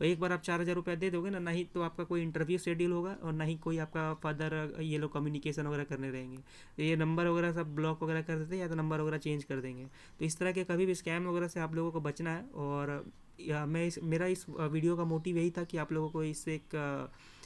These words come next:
अ, अंडरस्टैंडिंग या तो एक, अ, एक स्कैम वगैरह जो चल रहा है इसके बारे में आपको अवेयर वगैरह कर दूँ। तो ये basically ये अवेयरनेस वीडियो था। I hope ये वीडियो आप लोगों को हेल्पफुल लगा होगा।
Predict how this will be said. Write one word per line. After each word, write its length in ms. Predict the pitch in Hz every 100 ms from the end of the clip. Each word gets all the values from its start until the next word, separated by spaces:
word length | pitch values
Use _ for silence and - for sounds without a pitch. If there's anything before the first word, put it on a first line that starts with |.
| -
अ, 400 | - 143 147 147 -
अंडरस्टैंडिंग 600 | 151 156 160 156 165 175
या 120 | 170
तो 100 | 170
एक, 260 | 170 170 165
अ, 580 | 156 147 143 139 -
एक 180 | 151 156 -
स्कैम 440 | 160 160 160 165
वगैरह 180 | 165 170
जो 80 | 165
चल 180 | 160 170
रहा 200 | 151 151
है 80 | -
इसके 200 | 160 160
बारे 200 | 151 160
में 120 | 156
आपको 180 | 151 156
अवेयर 300 | 147 151 151
वगैरह 180 | 147 143
कर 180 | 135
दूँ। 180 | 131 139 - - - -
तो 60 |
ये 60 | 156
basically 360 | 160 170 196 196
ये 120 | 202
अवेयरनेस 500 | 190 175 175 190 190
वीडियो 220 | 175 175
था। 220 | 175 180
I 120 | 156
hope 240 | 156 156 170
ये 140 | 170 165
वीडियो 240 | 160 165
आप 140 | 160
लोगों 140 | 160 160
को 40 |
हेल्पफुल 320 | 156 147 156
लगा 180 | 156 151
होगा। 240 | 147 143